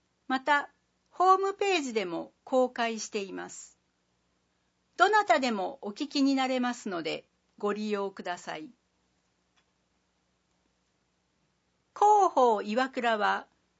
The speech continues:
毎月一回、一日発行。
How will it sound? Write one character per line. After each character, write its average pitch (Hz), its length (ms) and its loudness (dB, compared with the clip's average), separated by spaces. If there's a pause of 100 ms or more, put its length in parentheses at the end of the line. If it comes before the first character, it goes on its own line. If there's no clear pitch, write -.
(100)
毎 302 280 4
月 - 340 -8
一 254 180 -10 (140)
回、 202 300 -4 (340)
一 285 280 -4
日 269 400 -8
発 226 240 -6 (140)
行。 180 500 -6